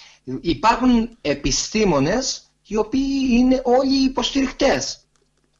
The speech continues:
Δεν μου επιτρέψανε στον κόσμο της δημοκρατίας, λέω εγώ τώρα, ε, να ακούσω την αντίθετη άποψη. Και όταν βγήκε,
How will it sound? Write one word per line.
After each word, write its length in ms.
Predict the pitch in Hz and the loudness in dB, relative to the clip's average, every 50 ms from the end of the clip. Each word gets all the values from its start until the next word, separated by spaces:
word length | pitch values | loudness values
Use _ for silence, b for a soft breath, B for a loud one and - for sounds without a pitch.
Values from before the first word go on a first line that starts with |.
| _ _ _ _ | _ _ _ _
Δεν 360 | _ 107 107 117 131 156 185 | _ -14 -6 -4 -2 -2 0
μου 140 | 208 226 240 | 0 0 0
επιτρέψανε 1000 | 247 226 - - 147 - - 131 135 135 131 - - 131 117 117 117 113 110 104 104 | 0 0 -2 -4 -6 -6 -4 -4 -2 -2 -4 -4 -4 -2 -2 0 0 0 -2 -4 -6
στον 260 | - - 113 107 104 | -10 -8 -8 -8 -4
κόσμο 440 | 110 135 139 135 127 120 113 110 107 | -2 -2 -2 -2 -2 -4 -4 -4 -6
της 220 | - 117 110 107 | -8 -10 -12 -10
δημοκρατίας, 1200 | 104 117 120 117 117 110 - 110 107 101 - - 123 131 131 123 113 104 95 95 - - - _ _ _ _ | -6 -4 -2 -2 -2 -2 -4 -6 -8 -8 -8 -8 -4 0 0 0 0 -2 -4 -8 -10 -12 -12 _ _ _ _
λέω 220 | - 95 101 98 | -14 -12 -10 -10
εγώ 120 | 85 90 87 | -12 -14 -16
τώρα, 260 | - 78 67 - _ B B B B B B B B B B B B B B B | -18 -20 -20 -20 _ B B B B B B B B B B B B B B B
ε, 680 | - - 143 147 147 147 147 143 139 139 135 139 135 139 143 - - 147 | -4 -2 0 0 2 2 4 4 4 2 2 0 0 -2 -4 -4 -6 -4
να 120 | 165 180 | -4 -4
ακούσω 380 | 185 - 247 247 240 - 254 - | -4 -4 -4 -4 -4 -4 -4 -2
την 120 | 220 214 | -2 -2
αντίθετη 480 | 214 190 214 226 208 226 220 190 196 208 | -2 -2 -4 -4 -4 -6 -4 0 2 2
άποψη. 500 | 208 208 208 202 170 220 - - - 117 | 4 4 2 2 -2 -4 -6 -8 -10 -8
Και 120 | - - | -6 -4
όταν 240 | 214 220 226 208 175 | -4 -2 -2 -2 -4
βγήκε, 500 | 156 175 220 202 214 240 240 240 240 254 | -4 -4 -6 -4 -2 -2 -2 -2 -4 -8